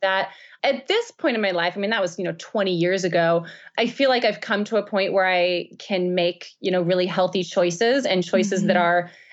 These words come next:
Speaker 1: about how I feel, um, and how I want to feel, as opposed to just, you know, my weight
Speaker 2: Yes.
Speaker 1: and the number on the scale.
Speaker 2: Yes.
Speaker 1: But it was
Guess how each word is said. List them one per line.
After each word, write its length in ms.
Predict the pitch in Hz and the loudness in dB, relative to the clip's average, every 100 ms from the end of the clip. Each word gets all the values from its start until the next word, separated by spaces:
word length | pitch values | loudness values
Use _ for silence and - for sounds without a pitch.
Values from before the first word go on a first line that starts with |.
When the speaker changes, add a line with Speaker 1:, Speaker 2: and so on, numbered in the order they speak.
| - | -2
Speaker 1:
about 300 | 202 190 196 | 0 0 -2
how 180 | 208 185 | 0 0
I 120 | 170 | 0
feel, 640 | 170 - 202 233 359 427 | -6 -6 -2 2 0 0
um, 360 | 185 185 180 175 | -2 0 0 0
and 100 | 185 | 0
how 120 | 196 | 2
I 100 | 185 | 2
want 340 | 170 175 175 - | 2 -2 -2 -4
to 100 | 240 | -6
feel, 640 | - 285 294 370 392 - _ _ - | -2 2 4 2 -2 -12 _ _ -2
as 160 | 220 196 | 0 0
opposed 380 | 208 202 185 - | 0 0 0 -4
to 80 | |
just, 580 | 180 185 175 170 - - _ _ - | -2 0 0 -6 -18 -20 _ _ -6
you 140 | 185 | -2
know, 120 | 175 | 2
my 180 | 196 214 | 2 2
weight 220 | 196 202 | 2 2
Speaker 2:
Yes. 360 | 196 196 - - | 2 -2 -6 -6
Speaker 1:
and 240 | 208 190 | -4 -2
the 80 | 214 | -4
number 280 | 208 190 202 | -2 0 0
on 100 | 196 | 0
the 60 | 180 | -4
scale. 500 | - 175 175 180 208 | -4 -2 0 0 0
Speaker 2:
Yes. 280 | 208 202 - | -2 -6 -4
Speaker 1:
But 80 | 247 | -2
it 80 | 403 | 2
was 140 | 554 | 2